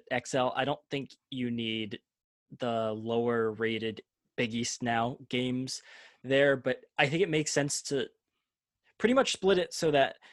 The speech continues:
you have half the big games at each venue and then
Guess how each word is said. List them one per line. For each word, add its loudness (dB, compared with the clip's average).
you 4
have 2
half 0
the 0
big 0
games 0
at -2
each -2
venue 0
and -4
then -4